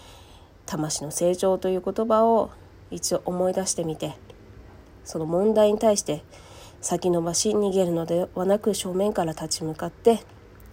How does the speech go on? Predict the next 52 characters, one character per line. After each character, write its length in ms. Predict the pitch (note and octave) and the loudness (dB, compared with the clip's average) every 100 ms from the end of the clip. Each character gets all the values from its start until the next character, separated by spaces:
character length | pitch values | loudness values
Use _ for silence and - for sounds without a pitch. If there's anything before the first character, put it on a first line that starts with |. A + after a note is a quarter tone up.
| - - - | -20 -20 -12
解 200 | - F3+ | -4 -4
決 380 | F3 E3 E3 D#3+ - - - | -4 -4 -4 -4 -8 -20 -12
さ 160 | - E3+ | -8 -6
れ 100 | E3 | -2
て 260 | E3+ D#3+ | -2 0
い 60 | D#3+ | -2
く 120 | - | -4
と、 220 | - E3 - | -2 -2 -4
き 100 | F#3+ | -8
っ 40 | |
と 260 | - A3+ B3 - - - - - | 0 0 0 -4 -20 -20 -20 -8
こ 100 | F3+ | -6
の 80 | D#3+ | -4
ト 160 | F3+ | -4
ル 120 | E3 | -4
ネ 140 | E3 D#3 | -4 -4
ー 20 | |
ド 140 | D#3+ | -6
上 180 | D#3 D#3+ | -6 -6
の 120 | D#3+ | -6
ね、 220 | E3+ G#3 - - - - - - - | -6 -6 -10 -20 -20 -20 -20 -18 -12
え 240 | D#3+ D#3+ | -10 -8
ー、 40 | |
成 200 | D3+ F3 | 0 0
長 200 | E3 E3 D#3+ | 2 0 0
路 100 | G#3+ | 0
線 220 | A3+ F#3 | 0 2
に 180 | D#3+ - - - | -2 -6 -18 -12
入 160 | - E3+ | -8 -6
っ 20 | |
て 180 | E3 - | -4 -4
い 80 | F#3 | -4
け 160 | F#3 | -4
る 100 | F3 | -2
ん 40 | E3 | -2
じ 80 | D#3 | -4
ゃ 20 | |
な 100 | D#3 | -6
い 60 | |
か 80 | D3 | -8
な 140 | - - | -14 -16
と 120 | - - - - | -18 -20 -20 -12
思 260 | - F3 E3+ | -8 -6 -6
い 60 | |
ま 160 | E2+ - | -8 -4
す。 240 | - - - - - - - - - - - - - - - - - - - - - - - - | -2 -4 -6 -20 -20 -20 -20 -20 -20 -20 -20 -20 -20 -20 -20 -20 -20 -20 -20 -20 -20 -20 -16 -2
で 100 | F3+ | 0
は 100 | E3+ | 2
皆 240 | E3+ E3+ | 2 0
さ 180 | F3 E3+ | -2 -6
ん 100 | E3+ | -2
も、 220 | F#3+ A3+ | 2 0